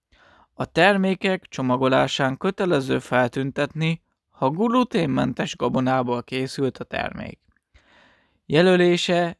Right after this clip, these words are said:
egy körben áthúzott kalász.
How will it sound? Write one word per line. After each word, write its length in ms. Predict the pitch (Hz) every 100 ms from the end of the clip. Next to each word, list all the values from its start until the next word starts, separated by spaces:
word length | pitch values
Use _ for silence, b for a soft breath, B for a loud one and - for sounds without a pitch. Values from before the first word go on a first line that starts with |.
| _
egy 220 | 139 -
körben 560 | - 139 156 156 156 151
áthúzott 640 | 135 127 - 131 135 139
kalász. 600 | - 156 127 - - -